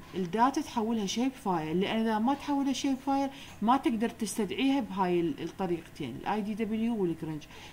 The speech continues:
لذلك قلت لك أح-، بعد ما تتأكد وتسوي ديسبلاي إكس واي للداتا، تروح هاي الداتا تحولها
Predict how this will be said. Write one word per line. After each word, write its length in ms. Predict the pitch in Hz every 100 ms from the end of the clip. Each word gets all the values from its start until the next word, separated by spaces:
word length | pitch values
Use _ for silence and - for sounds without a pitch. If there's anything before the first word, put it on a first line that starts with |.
| -
لذلك 300 | 202 240 247
قلت 240 | 233 247
لك 240 | 247 240 202
أح-، 200 | 214 -
بعد 320 | 185 208 240
ما 100 | 254
تتأكد 540 | 247 - 226 - 208
وتسوي 380 | 175 175 220 220
ديسبلاي 540 | 208 - 226 208 202 170 - - - - -
إكس 320 | 233 - -
واي 180 | 220 185
للداتا، 580 | 202 202 262 262 285 285 - - 202
تروح 320 | 233 240 -
هاي 160 | 240 233
الداتا 360 | 190 226 226
تحولها 520 | 233 - 202 214 220